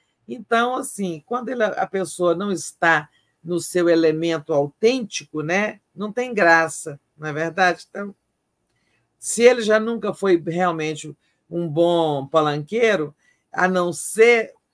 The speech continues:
pilotando a bravata, a agressividade, os palavrões, aquelas coisas todas, "Sou imbrochável". E quando ele não pode fazer disso, aí ele, fazer coisas desse tipo, aí ele fica mais sem sal e sem pimenta, né?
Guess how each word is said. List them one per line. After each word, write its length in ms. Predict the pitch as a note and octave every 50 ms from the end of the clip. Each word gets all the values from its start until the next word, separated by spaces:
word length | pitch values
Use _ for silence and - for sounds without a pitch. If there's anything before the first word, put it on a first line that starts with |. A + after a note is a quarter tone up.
| _ _ -
pilotando 760 | G#3 G3+ F#3 F3+ F3 E3+ E3+ - _ - F#3 F3+ F3+ E3 E3+
a 80 | D#3+
bravata, 760 | D3+ D3+ C#3+ D3 C#3+ C#3 - C3 E3+ E3+ E3 E3 D#3 - - D3+
a 60 | D3+
agressividade, 1120 | C#3+ C#3+ C#3+ D3+ D3 - - C#3+ C#3 C#3+ B2 - - D#3 D#3 D#3+ E3 E3 D#3 D3 C3+ D3+
os 120 | C#3+ - -
palavrões, 840 | - D#3 C#3+ C3+ C3+ C3+ - - E3+ F3+ F#3 F3+ E3+ E3 D3 C#3
aquelas 360 | C#3 C3+ - D3 C#3 C#3+ - -
coisas 400 | - D3 C#3 A#2+ B2+ A#2+ - -
todas, 520 | - F3 F3 E3+ C3+ C3+ - - - - _ _ _ _ _
"Sou 240 | - - - A3+ A3+
imbrochável". 1120 | G#3 F3+ G3 F3+ F3 - - - G#3+ A#3 A#3+ A#3+ A#3+ A3+ F#3+ E3+ E3+ E3+ D3 B2 A#2+ - _ _ D3+ D3+ - _ _ _ _ _ _ _ _ _ _ _ _ _ _ -
E 100 | - -
quando 220 | - - D4+ D#4 C4+
ele 160 | D4+ C#4+ B3+
não 180 | C4+ C4 B3+ F#3+
pode 300 | G#3 G#3+ G#3+ G#3 - -
fazer 360 | G#3 G3+ F3 E3 F3+ F3 E3
disso, 360 | D#3 G3 C4 B3+ G#3+ - A#3+
aí 160 | A#3+ B3+ B3+
ele, 220 | C4 B3+ C4 F#3+ - _ _ -
fazer 400 | F3+ F3 E3 F#3+ F#3 E3 D3 D3 -
coisas 300 | - F#3 F3 E3 D3+ D3
desse 280 | E3 E3+ D#3+ - -
tipo, 240 | - A3+ A#3+ A3+ - _ _ _ _ _ _ _ _ _ _ _
aí 200 | - G#3+ A3+ A3+
ele 160 | C4+ C4 C4+
fica 280 | - - C#4 C4+ - B3
mais 360 | A#3+ B3 C4 C#4+ D4+ C#4 -
sem 180 | - C#4 C4 A#3+
sal 400 | - - A3+ G#3+ G#3 F#3+ F#3 F3
e 60 | F3
sem 260 | - - F#3+ F#3 F#3
pimenta, 600 | - F#3+ G3 E3+ D3+ C3 B2 A#2+ C3 - D3 C#3
né? 220 | D3 E3+ E3+ F3